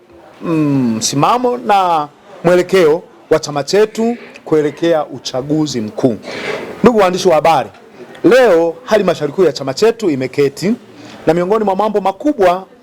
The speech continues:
ambayo chama chetu kupitia halmashauri kuu ya chama chetu ngazi ya mkoa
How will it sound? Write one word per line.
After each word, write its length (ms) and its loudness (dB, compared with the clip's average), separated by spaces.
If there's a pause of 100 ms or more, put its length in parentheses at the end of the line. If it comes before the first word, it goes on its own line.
ambayo 560 2
chama 300 -6
chetu 640 -2 (200)
kupitia 360 0
halmashauri 360 -4
kuu 60 -2
ya 100 0
chama 220 -8
chetu 220 -4
ngazi 240 0
ya 60 -6
mkoa 340 0